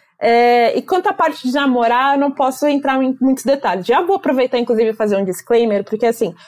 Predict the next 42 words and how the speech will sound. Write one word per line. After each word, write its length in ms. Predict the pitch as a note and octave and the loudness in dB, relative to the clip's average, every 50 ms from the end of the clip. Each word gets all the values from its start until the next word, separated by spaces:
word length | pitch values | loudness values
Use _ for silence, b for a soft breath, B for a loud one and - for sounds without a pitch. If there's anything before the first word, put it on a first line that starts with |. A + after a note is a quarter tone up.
| B B B | B B B
o 60 | B3 | 2
embargo 480 | C4 C4 A#3 C4+ C#4 D#4+ F4 E4+ E4+ | 4 4 4 4 4 2 2 0 0
dos 180 | D#4+ C4 D#4+ C4+ | 0 0 0 0
reviews 360 | B3+ C4+ A#3+ A#3 A#3+ A#3+ A#3+ | 0 0 0 2 0 0 -2
caiu 360 | - - A3+ G#3+ G#3 G3 F#3+ F#3+ G3+ | -2 -2 0 0 0 0 0 0 2
hoje, 240 | A3 B3 C4 A#3 | 2 2 2 2
mas 180 | A#3 A#3 A#3 A#3+ | 0 0 2 2
a 60 | B3+ | 2
gente 220 | A#3+ B3 C4+ C#4 C#4+ | 2 0 0 0 0
ainda 160 | C4+ C4+ C#4+ | 0 0 0
não 120 | D4+ C#4 | 0 0
pode 280 | C#4+ C4+ B3+ C#4+ D4+ - | 0 0 -2 -2 -2 -4
falar 320 | - C#4+ C4+ C4 C4+ C4+ | -2 -2 -2 -2 -2 -4
com 100 | - C#4 | -2 -2
detalhes 480 | C4 A#3+ A#3+ B3 B3 G#3+ A3 A#3+ A#3 A#3 | 0 0 0 0 0 0 0 0 -2 -4
sobre 300 | - - G#3+ G3+ G#3+ C#4+ | -4 -4 -4 -2 -2 -6
história, 680 | C#4+ - - C#4 C4 C4 C4 B3+ B3 A#3+ A#3 A3 A3 | -6 -4 -2 0 0 2 2 2 2 2 2 0 0
né? 240 | G#3+ A3 A3 A3 A3 A3 - | 0 0 -2 -2 -2 -4 -4
Não 160 | G#3 A3+ A3+ | -4 -2 -2
dá 120 | G#3+ - | -2 -2
pra 120 | - - G#3 | -2 -4 -6
falar, 320 | G#3+ - A3+ A3 G#3+ G#3 G#3 | -4 -2 -2 0 0 -2 -4
tipo, 300 | - - - A3+ G#3 G#3 B B B B B B B | -6 -4 -2 -2 -2 -2 B B B B B B B
tem 120 | - - A#3+ | -2 -2 0
até 120 | A#3+ C#4+ | 0 0
alguns 260 | C4+ C4+ B3 C#4+ C#4+ | 0 2 2 0 0
personagens 680 | D4 D4+ C#4+ C#4 - C4+ B3+ A#3+ B3+ B3+ A#3+ B3 A3+ A#3 | 0 -2 -2 0 0 -2 0 0 0 0 0 -2 -4 -4
que, 120 | - - | -4 -4
né, 180 | A#3 A3 A3+ A#3 | -2 0 0 -2
a 20 | |
C 100 | A3 - | -2 -2
D 80 | G#3+ A3+ | -4 -4
Projekt 320 | A3 A#3 A3+ A3+ A3 G#3+ | -2 0 0 0 0 -2
fala, 240 | - - A3+ G#3+ A3+ | -2 -2 0 2 2
"Ó, 180 | B3 B3+ A#3+ G#3+ | 2 2 2 2
não 160 | A3 B3 B3+ | 0 -2 -2
pode 260 | A#3+ D4 D#4+ D#4 E4 | 0 0 -2 0 0
falar 260 | - F4 D4+ D4+ D4+ | 0 0 0 0 0
desse 200 | D4 D#4+ - C#4+ | -2 -2 -2 -2
boneco 380 | C#4 D4+ D4 D4 D4 D#4 D4+ F#4+ | -2 0 0 0 -2 -2 -2 -4
aí, 320 | G4 F4+ C#4+ B3+ G#3 G3+ | -2 -2 -2 -2 -2 -4
tá?" 240 | - F#3+ F#3+ G#3 A3+ | -4 -4 -4 -4 -4